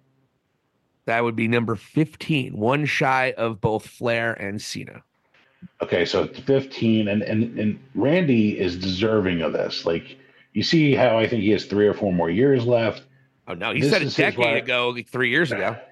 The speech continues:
Speaker 1: He's going till he's fifty.
Speaker 2: Wow. Okay, so, and, and look at him, like, how physical he is currently. Look at his, like, physique and just, yeah,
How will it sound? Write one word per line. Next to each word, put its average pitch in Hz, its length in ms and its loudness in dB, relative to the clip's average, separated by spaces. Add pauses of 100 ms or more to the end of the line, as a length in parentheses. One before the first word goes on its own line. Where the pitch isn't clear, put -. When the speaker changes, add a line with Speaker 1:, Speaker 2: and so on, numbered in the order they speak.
(200)
Speaker 1:
He's 147 140 0
going 175 180 2
till 139 140 0
he's 113 120 -8
fifty. - 380 -4 (960)
Speaker 2:
Wow. 85 420 2
Okay, 87 220 0
so, 87 260 0 (320)
and, 113 140 2
and - 480 -2 (560)
look 147 120 2
at 165 80 0
him, 113 400 0
like, 85 380 -6
how 87 160 0
physical 104 600 0
he 82 140 0
is 76 160 -2
currently. 80 440 -2
Look 82 240 0
at 85 40 2
his, 78 120 -4
like, 82 260 -6
physique 95 600 -2
and - 220 -6
just, 85 340 -6 (760)
yeah, - 320 -6